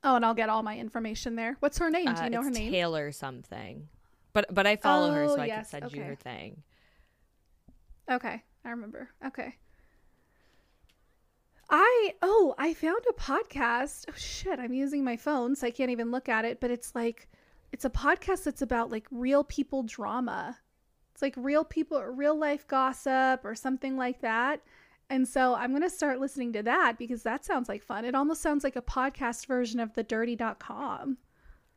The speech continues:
Speaker 2: Ooh.
Speaker 1: Yeah.
Speaker 2: That's bad, though.
Speaker 1: Did you used to like The Dirty?
Speaker 2: Yeah, I used to go on The Dirty.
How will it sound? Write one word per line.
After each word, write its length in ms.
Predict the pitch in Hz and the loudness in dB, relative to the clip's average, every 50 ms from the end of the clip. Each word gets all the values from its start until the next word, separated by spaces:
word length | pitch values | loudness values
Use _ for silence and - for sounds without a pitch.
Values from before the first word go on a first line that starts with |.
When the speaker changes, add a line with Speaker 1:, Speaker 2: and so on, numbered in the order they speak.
| - | -16
Speaker 2:
Ooh. 1080 | 156 156 160 165 170 175 175 175 170 165 160 156 147 143 131 127 123 120 117 120 143 147 _ _ _ _ _ _ _ _ - - - _ - - - _ _ _ - | -14 -12 -10 -8 -6 -6 -4 -4 -4 -4 -6 -6 -6 -6 -6 -6 -8 -8 -8 -10 -12 -14 _ _ _ _ _ _ _ _ -20 -20 -20 _ -20 -20 -20 _ _ _ -16
Speaker 1:
Yeah. 800 | - 285 262 208 214 220 226 233 247 262 269 269 262 254 254 254 | -12 -8 -6 -6 -4 -2 -2 0 2 4 4 4 4 4 2 0
Speaker 2:
That's 100 | 254 247 - - | -2 -4 -6 -6
bad, 360 | - 135 131 127 127 123 120 | -4 -4 -4 -4 -4 -6 -6
though. 380 | - 127 123 120 120 123 139 143 - _ - - _ _ - - _ _ _ _ - - - - - _ - - _ _ - - _ _ _ _ _ _ _ _ - | -6 -6 -4 -4 -6 -6 -8 -12 -16 _ -20 -20 _ _ -20 -20 _ _ _ _ -20 -20 -20 -20 -20 _ -20 -20 _ _ -20 -20 _ _ _ _ _ _ _ _ -4
Speaker 1:
Did 180 | 302 285 220 | -4 -2 -2
you 60 | 285 269 | -2 -2
used 200 | 277 294 294 - | -2 -2 -4 -4
to 100 | 330 294 | -4 -4
like 280 | 269 262 254 262 - | -2 -2 -4 -6 -8
The 100 | - 302 | -8 -8
Dirty? 400 | 247 277 254 254 254 269 277 311 339 | -4 -4 -4 -4 -4 -4 -6 -6 -4
Speaker 2:
Yeah, 260 | 392 311 349 311 - | -2 0 2 2 2
I 80 | - 185 | 2 0
used 320 | 196 202 208 220 208 - | 0 0 -2 -2 -4 -4
to 100 | - 247 | -4 -4
go 220 | 214 175 185 196 202 | -2 0 0 2 2
on 260 | 196 185 185 202 202 | 2 2 0 -2 -2
The 100 | 202 202 | -4 -6
Dirty. 520 | 180 - 156 160 160 156 165 160 160 156 | -6 -6 -6 -8 -8 -8 -8 -8 -6 -6